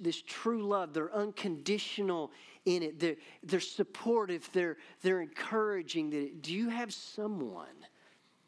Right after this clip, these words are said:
that when you think of somebody that is really, truly loving,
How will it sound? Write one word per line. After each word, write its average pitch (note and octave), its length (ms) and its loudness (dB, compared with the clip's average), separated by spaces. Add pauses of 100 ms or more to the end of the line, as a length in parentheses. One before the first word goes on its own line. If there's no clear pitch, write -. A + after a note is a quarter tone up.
(420)
that E3 140 4
when E3 120 0
you G#3 120 -4
think B3 180 -2
of E3 140 0
somebody A3+ 480 0
that F3+ 200 0
is D#3 300 -2 (320)
really, A#3+ 640 0 (160)
truly F#3+ 720 0 (240)
loving, A#2 720 -2